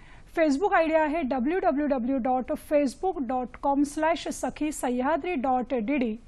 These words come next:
आपण ईमेलही करू शकता सखी सह्याद्री ॲट द रेट जीमेल डॉट कॉम. आपण हा कार्यक्रम, त्याचप्रमाणे इतरही कार्यक्रम बघू शकता YouTube-वर. त्यासाठी पत्ता आहे डब्ल्यू डब्ल्यू डब्ल्यू डॉट यूट्यूब डॉट कॉम स्लॅश सखी सह्याद्री आणि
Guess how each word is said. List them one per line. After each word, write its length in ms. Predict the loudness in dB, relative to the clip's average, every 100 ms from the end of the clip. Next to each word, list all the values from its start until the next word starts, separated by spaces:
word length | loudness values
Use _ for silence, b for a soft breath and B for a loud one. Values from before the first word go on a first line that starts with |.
| B B B B
आपण 260 | 2 4 4
ईमेलही 440 | 4 6 4 2
करू 180 | 0 -2
शकता 420 | -2 -4 0 0
सखी 400 | 0 -4 -4 -4
सह्याद्री 580 | -4 0 0 0 0 -2 -2
ॲट 100 | -4
द 100 | 0
रेट 180 | 0 0
जीमेल 500 | 0 2 4 4 2
डॉट 280 | -2 -4 -6 -4
कॉम. 300 | -2 -2 -8 -12 -20 B B B B 0
आपण 300 | 4 6 4
हा 220 | 4 4
कार्यक्रम, 480 | 4 2 2 2 2
त्याचप्रमाणे 520 | 0 -2 -2 0 0
इतरही 400 | 0 0 0 2
कार्यक्रम 380 | 2 2 2 2
बघू 180 | 2
शकता 360 | 0 -4 -2 0
YouTube-वर. 600 | 2 0 0 -2 2 2
त्यासाठी 420 | 2 -2 0 -4
पत्ता 320 | -2 -6 -2 -2
आहे 220 | 0 -2
डब्ल्यू 320 | -2 -2 0
डब्ल्यू 240 | 0 0
डब्ल्यू 300 | -2 -2 -2
डॉट 280 | -2 0 -2 -2
यूट्यूब 640 | -2 0 -2 -2 -4 -2
डॉट 200 | -4 -4 -6
कॉम 240 | -4 -2 -2
स्लॅश 440 | -2 0 0 -2
सखी 480 | -8 -6 -6 -4 -6
सह्याद्री 640 | -4 -4 -2 -2 0 -4 -4 B B
आणि 160 | 0 0